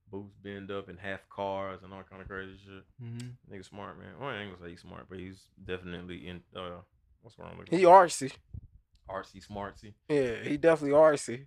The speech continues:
Speaker 1: Artsy.
Speaker 3: Yeah, he smartsy, maybe not artsy, yes.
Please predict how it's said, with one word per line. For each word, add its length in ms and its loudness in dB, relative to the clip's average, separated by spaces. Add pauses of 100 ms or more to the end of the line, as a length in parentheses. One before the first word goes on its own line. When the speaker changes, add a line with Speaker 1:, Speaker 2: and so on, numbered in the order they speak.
(120)
Speaker 1:
Artsy. 380 -14 (360)
Speaker 3:
Yeah, 440 0
he 220 -6 (100)
smartsy, 680 4
maybe 360 2
not 320 -2
artsy, 380 2
yes. 360 -4